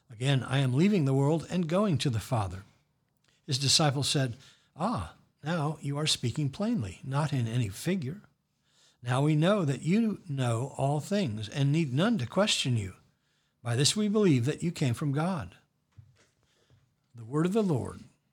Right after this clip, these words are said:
Thanks be to God. Our response is the Nunc Dimittis, the Song of Simeon, on page sixty-six in the prayer book. Let us pray the Nunc Dimittis together.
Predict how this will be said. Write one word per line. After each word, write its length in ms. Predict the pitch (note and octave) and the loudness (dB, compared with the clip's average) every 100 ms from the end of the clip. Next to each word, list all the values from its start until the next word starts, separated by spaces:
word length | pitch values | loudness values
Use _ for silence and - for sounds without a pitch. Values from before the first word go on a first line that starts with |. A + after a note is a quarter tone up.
| _ _ _ _ _ _ _ _ | _ _ _ _ _ _ _ _
Thanks 240 | A#2+ B2 - | -6 -4 -2
be 140 | C#3 | -2
to 100 | D3 | 0
God. 440 | A#2+ G#2 F2+ G#2+ - _ _ _ _ _ _ _ _ _ _ _ _ _ _ _ _ _ _ _ - | 0 -2 -6 -14 -20 _ _ _ _ _ _ _ _ _ _ _ _ _ _ _ _ _ _ _ -12
Our 100 | A2+ | -6
response 520 | A2+ - C3 C#3+ - | -2 0 2 0 2
is 180 | C3+ A#2+ | 2 2
the 160 | C#3 C3 | 0 0
Nunc 340 | D3 D#3 - | 0 0 -2
Dimittis, 520 | D3 C3 C3+ G#3+ - | -2 0 0 0 -2
the 100 | - | 0
Song 320 | - - C3 B2+ | -2 0 0 0
of 100 | A2+ | 0
Simeon, 400 | C#3 B2 E3+ F#3+ | 0 0 0 0
on 220 | B2+ B2+ | -2 -4
page 280 | C#3 A#2+ - | -2 -2 -2
sixty-six 680 | E3 - B2+ - A3+ - | -2 -4 -4 -2 -4 -4
in 80 | A#2+ | -6
the 60 | G#2+ | -6
prayer 240 | C3 A#2 | -6 -4
book. 320 | B2+ F3+ - _ _ _ _ _ _ _ _ _ _ _ - | -4 -6 -10 _ _ _ _ _ _ _ _ _ _ _ -18
Let 100 | C3+ | -6
us 100 | - | -4
pray 300 | E3 D#3 D#3 | 2 2 4
the 260 | C#3 C#3+ E3+ | 2 -2 -2
Nunc 280 | D3 C#3 | -2 -2
Dimittis 520 | - C#3 B2+ A#2 B2+ - | -4 -2 -2 -2 -4 -4
together. 440 | C3 C3+ E3 - | -4 -4 -4 -10